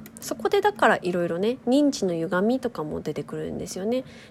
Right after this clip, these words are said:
認知の歪みっていうのは、いろいろ言い方あるんですけれども、考え方の癖みたいなものですね。例えば私、システムエンジニアをやっているんですけれども、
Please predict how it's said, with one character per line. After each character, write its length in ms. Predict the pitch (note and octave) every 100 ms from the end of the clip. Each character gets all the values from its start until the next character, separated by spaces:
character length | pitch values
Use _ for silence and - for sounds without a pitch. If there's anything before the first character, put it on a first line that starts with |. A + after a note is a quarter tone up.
| -
認 140 | D4+
知 160 | F4+ -
の 80 | B3+
歪 240 | A3 A3
み 100 | A#3
っ 20 | A#3+
て 140 | A3
い 20 |
う 40 | F#3
の 200 | E3 E3+
は、 380 | E3+ E3 E3 - C4
い 400 | F3+ F3+ F3+ F#3
ろ 340 | F#3+ G3 G#3
い 200 | A3 A3
ろ 160 | A3 G#3+
言 160 | G#3
い 40 | G#3+
方 340 | - A#3 A3
あ 40 | B3+
る 120 | B3+
ん 60 |
で 60 | G3
す 100 | -
け 80 | -
れ 100 | D#3+
ど 80 | E3
も、 380 | F#3 F#3+ F3 D#3
考 320 | - B3 C#4+ D#4
え 140 | D#4+
方 240 | E4+ E4
の 140 | F#3+ C#3+
癖 440 | - - - A#3+ - -
み 80 | F#3
た 100 | D#3+
い 60 |
な 100 | D#3
も 100 | D#3
の 100 | D#3+
で 100 | D#3+
す 140 | E3+ F#3
ね。 180 | G#3+ A#3 - - - - - -
例 80 | F#4+
え 40 |
ば 120 | B3
私、 540 | F#3+ F3 G3+ - G3+ G#3
シ 160 | -
ス 80 | F#3+
テ 120 | -
ム 120 | C4+ D4+
エ 100 | D#4
ン 80 |
ジ 120 | D#4 E4
ニ 120 | B3+
ア 60 |
を 40 | F#3
や 120 | E3+
っ 20 |
て 200 | - -
い 80 | F3+
る 100 | F#3
ん 60 | F3+
で 80 | E3+
す 80 |
け 100 | -
れ 100 | D#3
ど 100 | E3
も、 280 | F3+ G3 E3+